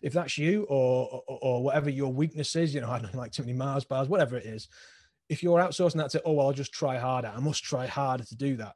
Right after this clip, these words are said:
you've, you're missing the point. The point is that you've got to set up your environment or environments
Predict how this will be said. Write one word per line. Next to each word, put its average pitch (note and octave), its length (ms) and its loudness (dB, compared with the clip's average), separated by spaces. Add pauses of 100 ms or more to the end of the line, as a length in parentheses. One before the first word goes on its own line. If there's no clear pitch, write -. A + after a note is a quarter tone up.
you've, A#2+ 200 -12
you're B2+ 120 -8
missing C3 240 -6
the G2+ 80 -12
point. A2 340 -10 (200)
The - 60 -10
point D#3 280 0
is C3 180 0
that B2+ 140 -6
you've C#3 160 -4
got C#3+ 80 -2
to B2 80 -6
set - 260 -4
up - 60 -12
your C#3+ 180 0
environment C#3 480 0
or C3 160 -6
environments B2+ 720 -2